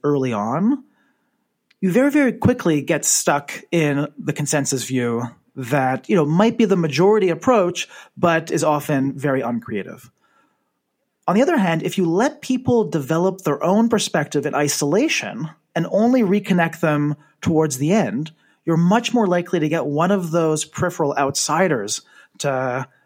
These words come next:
have some incredible breakthrough that they wouldn't have pursued if they had been, you know, rapidly coupled in the exchange of ideas with the rest of their community. Uh, one of the fantastic P H D students in our department,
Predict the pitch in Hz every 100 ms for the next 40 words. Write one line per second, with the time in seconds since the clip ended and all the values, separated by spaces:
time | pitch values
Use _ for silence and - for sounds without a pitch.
0 | _ - 151 143 135 135 - 190 208 196
1 | 202 190 175 147 220 302 - 175 170 170
2 | 160 143 160 208 202 175 165 156 - 170
3 | 151 139 135 139 165 - - 170 156 160
4 | 151 147 139 143 - _ _ - 147 135
5 | 139 147 147 165 165 156 151 147 - 208
6 | 165 151 147 135 - 143 131 123 113 127
7 | 120 113 - 117 120 117 - - - -
8 | _ _ 127 113 127 117 113 113 - _
9 | - 127 120 110 107 131 101 - - 135
10 | - 151 160 160 156 143 147 135 131 143
11 | - 147 - - - 135 - 165 151 -
12 | 139 127 135 - - - - - 143 131
13 | 131 139 131 - 180 147 123 113